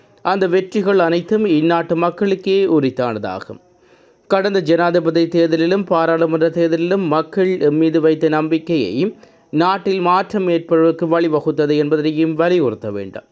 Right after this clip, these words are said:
சவால்களுக்கு மத்தியில் சரிந்து விடாமல் நாட்டிற்காக நமது பொறுப்பை மேலும் வலுவாக நிறைவேற்றும் துணிச்சல் எமக்கு உள்ளது.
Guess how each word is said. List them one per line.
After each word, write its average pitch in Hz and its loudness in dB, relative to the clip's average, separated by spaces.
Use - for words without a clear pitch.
சவால்களுக்கு 202 0
மத்தியில் 170 -2
சரிந்து 170 0
விடாமல் 170 0
நாட்டிற்காக 170 0
நமது 151 0
பொறுப்பை 160 0
மேலும் 196 2
வலுவாக 185 2
நிறைவேற்றும் 160 0
துணிச்சல் 175 -2
எமக்கு 165 0
உள்ளது. 101 -6